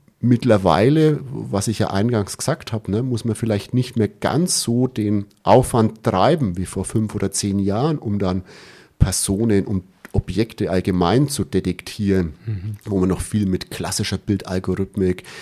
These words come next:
Speaker 1: vielleicht auch mit einer aktiven Beleuchtung oder was auch immer gearbeitet hat. Da kommt man auf der einen Seite mit günstigeren Lösungen, also mit einer klassischen zwei D, also einer einfachen Kamera und eben einem neuronalen Netz,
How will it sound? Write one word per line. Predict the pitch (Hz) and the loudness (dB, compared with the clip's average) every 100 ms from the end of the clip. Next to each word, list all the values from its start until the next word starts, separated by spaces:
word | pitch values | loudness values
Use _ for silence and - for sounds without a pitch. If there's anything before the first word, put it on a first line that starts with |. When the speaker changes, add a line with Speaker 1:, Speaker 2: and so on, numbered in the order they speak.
| - - - | -18 -20 -10
Speaker 1:
vielleicht | - 92 92 92 - | -6 -6 -6 -8 -8
auch | 90 | -6
mit | 98 95 - - - | -6 -4 -6 -8 -8
einer | 92 101 | -6 -6
aktiven | - - - 107 110 | -8 -8 -4 -2 0
Beleuchtung | 113 98 92 110 - 101 | 2 2 0 0 0 -2
oder | 95 | 0
was | 101 110 | -2 -2
auch | 98 | -4
immer | 110 127 | 0 0
gearbeitet | 113 - 92 101 95 95 95 | 0 -4 -4 -2 0 -2 -4
hat. | 123 - - | -6 -6 -4
Da | 98 - - - - | -4 -4 -16 -20 -8
kommt | - 110 143 - | 0 2 2 -2
man | 127 | -2
auf | 110 104 | -2 -2
der | - 64 | -4 -2
einen | 92 131 147 | 0 2 0
Seite | - 120 143 139 147 147 143 - _ - | 0 0 -2 0 0 0 -4 -14 _ -6
mit | 101 101 - - - _ - | -2 -2 -4 -14 -14 _ -2
günstigeren | 123 175 - 165 156 151 147 | 2 2 0 -2 0 2 0
Lösungen, | 139 147 165 180 160 - | 0 -2 -2 -2 -2 -2
also | 95 107 | -4 -4
mit | 107 | -4
einer | 98 | -6
klassischen | 87 - 98 - 117 - 107 101 | -8 -8 -8 -4 -4 -2 -4 -4
zwei | - - 90 101 | -4 -2 -2 -2
D, | - 107 151 175 160 - | -4 -2 0 -2 -4 -12
also | 82 82 | -8 -6
einer | - 82 | -6 -4
einfachen | 90 113 98 107 101 | -2 -2 -2 -2 -4
Kamera | - 117 143 156 151 | -2 -2 0 0 0
und | 147 120 110 - | 0 0 -4 -4
eben | 107 104 98 - - - 110 | -6 -6 -6 -12 -20 -16 -6
einem | 101 104 - | -4 -4 -4
neuronalen | 107 104 107 107 104 92 90 92 90 | 0 4 6 4 2 2 2 2 2
Netz, | 92 139 - - - | 2 0 -2 -4 -6